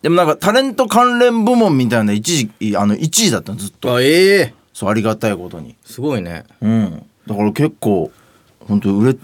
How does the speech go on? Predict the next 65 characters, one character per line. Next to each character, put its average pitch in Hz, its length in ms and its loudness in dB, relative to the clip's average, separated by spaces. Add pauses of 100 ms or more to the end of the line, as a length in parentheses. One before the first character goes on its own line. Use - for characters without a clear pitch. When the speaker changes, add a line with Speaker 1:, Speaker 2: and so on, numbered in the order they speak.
Speaker 1:
売 120 120 2
れ - 80 4
て 175 140 0
る 170 60 4
ん 131 40 2
じ - 20 0
ゃ 92 40 0
な 82 40 -2
い - 20 -4
で - 40 -4
す - 80 -8
か、 78 60 -4
割 95 220 0
と。 - 240 -4 (360)
Speaker 2:
い 139 140 -2
い - 20 -2
ね。 95 260 -4 (220)
Speaker 1:
ね、 113 160 4
嬉 113 280 2
し 165 140 2
い 110 40 0
で 87 100 -4
す - 120 -10
よ、 71 60 -6
や 73 60 -6
っ - 40 -14 (100)
ぱ。 - 120 -16 (400)
売 107 80 -8
れ 160 80 -2
て 170 140 -2
く 165 120 -4
れ 151 60 0
な 143 120 -2
い 131 40 -4
と 117 80 -4
や 104 60 -4
っ - 40 -8
ぱ - 60 -20
困 135 220 2
り 160 100 -2
ま 175 100 0
す - 140 -8
か - 60 -4
ら - 120 -4
ね、 120 100 2
こ 135 40 -2
れ。 165 80 2
Speaker 2:
前 151 80 -4
回 110 160 -2
は 98 80 -2
だ 104 80 -2
っ - 20 -4
て - 140 -20
そ - 140 -8
の、 92 420 -4
お 95 60 -4
前 120 140 4
の 127 80 0
優 117 80 2
し 120 320 -4 (200)
さ 120 160 -4
で 113 80 0
さ、 107 340 -2
Speaker 1:
う 101 40 2
ん。 92 280 0